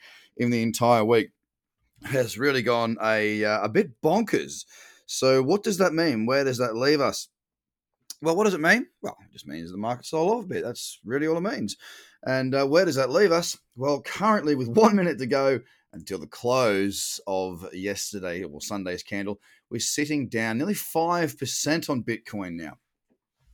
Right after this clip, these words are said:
Now, before I go any further, let me just let me, you know of one thing. Uh, if you really, if you re-, bleh, if you recall recently, I did, uh, one of my courses for free, the Crypto Cradle course.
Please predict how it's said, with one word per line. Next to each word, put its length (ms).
Now, 240
before 280
I 40
go 100
any 120
further, 360
let 140
me 40
just 160
let 100
me, 120
you 100
know 200
of 100
one 240
thing. 400
Uh, 60
if 160
you 100
really, 320
if 160
you 160
re-, 220
bleh, 300
if 180
you 380
recall 840
recently, 760
I 220
did, 440
uh, 240
one 160
of 60
my 80
courses 560
for 240
free, 480
the 80
Crypto 360
Cradle 600
course. 560